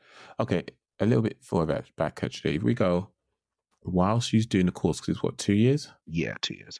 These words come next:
Speaker 1: So you're doing a two-year course. Your parents, I take it, were checking in on you just as they do, like, you know, good parents, like, "How you getting on?" And I take it you're saying, like, "Everything's okay, yeah, it's cool." And the day comes where you're getting your grades, 'cause you said you thought you bossed it. You thought you was that guy.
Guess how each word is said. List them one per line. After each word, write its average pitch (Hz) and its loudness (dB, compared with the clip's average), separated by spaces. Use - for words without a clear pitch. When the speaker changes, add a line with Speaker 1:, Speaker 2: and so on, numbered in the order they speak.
Speaker 1:
So - -2
you're 87 2
doing 113 2
a 98 0
two-year 123 2
course. - -2
Your 85 0
parents, - 0
I 95 -2
take 90 0
it, - -2
were 85 2
checking - -2
in 80 4
on 78 0
you 78 0
just - -2
as 80 0
they 78 2
do, 73 2
like, - -2
you 78 -4
know, 65 -2
good - -4
parents, 73 -2
like, 73 -2
"How 82 -2
you 80 0
getting 80 0
on?" 78 2
And 76 -2
I 95 -4
take 90 -2
it - -2
you're 80 2
saying, 80 0
like, 80 -2
"Everything's 82 0
okay, 78 0
yeah, 67 0
it's - -8
cool." - -4
And 92 4
the 87 4
day 101 2
comes 78 -2
where 82 0
you're 80 0
getting 85 0
your 85 0
grades, 82 0
'cause - -8
you 120 6
said 107 -2
you 92 2
thought - -2
you 85 0
bossed - -2
it. 55 -2
You 90 0
thought - -2
you 85 -2
was 85 -2
that - 0
guy. 104 -2